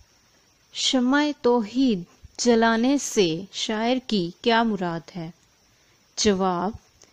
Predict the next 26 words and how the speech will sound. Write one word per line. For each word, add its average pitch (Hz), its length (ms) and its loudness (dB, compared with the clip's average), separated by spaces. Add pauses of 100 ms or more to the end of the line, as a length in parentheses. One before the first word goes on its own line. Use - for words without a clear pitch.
(340)
इससे 208 600 0
शायर 233 460 0 (100)
की 208 140 0
मुराद 180 480 -4
है 190 220 -4 (120)
कि 220 140 2 (640)
आप 254 340 2
सल्लल्लाहु 277 760 -2
अलैहि 226 580 0
वसल्लम 190 640 -2
ने 208 240 -2 (540)
दुनिया 269 540 4
में 226 260 2
आकर 190 440 -4 (560)
एक 262 280 2
खुदा 247 440 0 (160)
की 208 180 -2 (200)
इबादत 214 760 0
की 190 140 -4 (260)
दावत 202 500 2
दी, 185 160 0 (800)
अल्लाह 240 240 4
ताला 269 360 2 (100)
की 233 180 2 (160)
वहदानियत 226 920 0
को 196 140 2